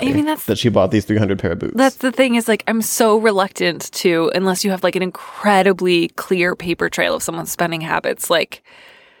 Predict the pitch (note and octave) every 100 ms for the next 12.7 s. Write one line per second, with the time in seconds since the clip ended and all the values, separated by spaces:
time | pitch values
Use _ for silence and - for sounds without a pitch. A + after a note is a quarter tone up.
0 | _ _ _ _ _ - B3 C4 A#3+ G3
1 | C#4 - - D3+ A3 C4 - - - C4
2 | - F3+ F#3+ G3+ - C4 B3+ B3+ C#4 C#4
3 | C4+ - D#4+ C4 E3+ D#3+ F3+ F#3+ A#3 G3
4 | G3+ G#3 A3+ G#3+ A3 G#3+ G#3+ G3 F3 F3+
5 | G3 - F#3+ F3+ F3+ F#3+ F3+ E3+ - F#3
6 | F3+ F#3 F3+ F#3 F#3+ F#3+ - G3 C4 A#3+
7 | - E3+ D#3 - - D#3+ - F3 F3+ -
8 | A3 F#3+ G3+ A3 A#3+ F#3+ F3+ E3+ F3+ -
9 | - - - F#3+ F3 F3 E3 E3 G3 F#3+
10 | E3+ E3+ F#3 G3+ G#3+ G#3+ - G3+ E3+ D#3+
11 | D#3+ - E3+ D#3+ D#3 - D#3+ D3+ C#3 -
12 | D#3 D#3+ D#3 - - D#3+ D3